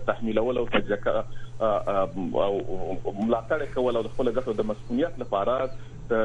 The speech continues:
د جغرافیایي سیاستونو یا جیوپالیټکس په رڼا کې دا هر څه پېښ شوي دي. اه، لاکن یو شی چې له بده مرغه، له بده مرغه به هغه ووایي چې هغه هیوادونه چې په، په نړیواله کچه باندې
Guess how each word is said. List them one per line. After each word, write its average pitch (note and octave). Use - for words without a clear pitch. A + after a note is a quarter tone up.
د G2+
جغرافیایي A2+
سیاستونو A2+
یا G#2
جیوپالیټکس A2
په A2+
رڼا A#2
کې D3
دا C#3
هر E3
څه C3
پېښ G2+
شوي F#2+
دي. F2+
اه، -
لاکن F#3
یو F#3
شی C3
چې -
له C#3+
بده C3
مرغه، G2+
له G#2
بده G#2+
مرغه G#2
به G2+
هغه G#2
ووایي A2+
چې -
هغه A2
هیوادونه B2
چې A2+
په، F#2
په F#2
نړیواله G2+
کچه A2
باندې F#2+